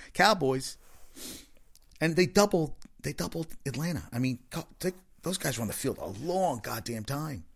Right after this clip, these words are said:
And the thirty-seven first downs, they joined the nineteen eighty-four Niners as the only Super Bowl teams to have at least thirty first downs. Niners had thirty-one. So think about it. They still, they had six more than the Niners had. And that was the year they beat, uh,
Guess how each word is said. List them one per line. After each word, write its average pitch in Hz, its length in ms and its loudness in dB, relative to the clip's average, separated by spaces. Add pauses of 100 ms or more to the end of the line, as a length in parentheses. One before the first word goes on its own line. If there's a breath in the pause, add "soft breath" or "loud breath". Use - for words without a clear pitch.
(1200 soft breath)
And 117 80 4
the 113 60 4
thirty-seven 143 440 4
first 147 240 2
downs, 151 340 -2 (340 soft breath)
they 113 120 4
joined 127 300 6
the 113 60 6
nineteen 156 300 2
eighty-four 151 340 0
Niners 123 640 4 (720)
as 110 180 2
the - 180 -2
only 165 260 2
Super 143 240 0
Bowl 131 120 2
teams 123 280 2
to 107 60 2
have 95 100 0
at 90 80 -8
least 110 200 -4
thirty 117 200 0
first 107 260 -4
downs. 87 260 -4 (680 soft breath)
Niners 127 260 4
had 117 140 6
thirty-one. 143 400 10
So 123 100 -4
think 175 140 4
about 127 100 4
it. 104 60 4
They 127 80 2
still, 170 260 6
they 151 120 -2
had 170 100 -2
six - 240 6
more 220 240 8
than 180 180 4
the 175 80 4
Niners 214 400 6
had. 160 180 8
And 139 180 4 (240 loud breath)
that 185 100 4
was 190 120 6
the 180 60 4
year 175 120 8
they 156 120 8
beat, 135 240 4
uh, 113 280 4